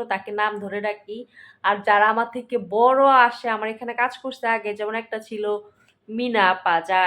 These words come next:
যে জায়দাকে দিছে আর কি। তো ওনারা আমি আপা বলে, আপনি বলে সম্বোধন করি, কারণ উনি আমার থেকে বড়, এই জন্য মিনা আপা বলি সবসময়।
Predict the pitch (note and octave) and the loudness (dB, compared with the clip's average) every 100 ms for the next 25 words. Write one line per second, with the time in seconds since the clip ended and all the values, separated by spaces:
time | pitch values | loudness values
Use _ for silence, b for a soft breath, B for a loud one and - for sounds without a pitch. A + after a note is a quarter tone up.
0 | C#3 F3 G#3 G#3 G#3 G3+ F3 F3 F#3 F3+ | 0 -2 -4 0 2 2 -2 -6 -12 -12
1 | G#3+ - E3 E3 E3 E3 G3 G#3 A3+ A3+ | -14 -6 -6 -6 -12 -8 -4 0 0 4
2 | A#3 A#3+ A#3 A3+ A#3+ A#3+ B3 C4+ A#3+ C4 | 4 4 2 0 0 0 0 2 0 -2
3 | C4 C4 C4 C4 G#3+ F#3+ E3+ E3+ E3 D#3 | -10 -8 -8 -8 -10 -10 -10 -10 -10 -16
4 | - _ _ _ - G#3 G#3 G#3+ G#3+ A3 | -20 _ _ _ -8 -4 -2 -2 -4 -4
5 | A3 G3+ G#3 F#3+ F3+ F#3+ G#3 A#3+ A#3+ A#3 | -8 -2 -2 -2 -4 -6 -6 -6 -6 -6
6 | G3+ F3+ F3 E3+ F3 E3+ F3 - E3 D#3 | -4 -4 -6 -8 -12 -14 -18 -20 -20 -20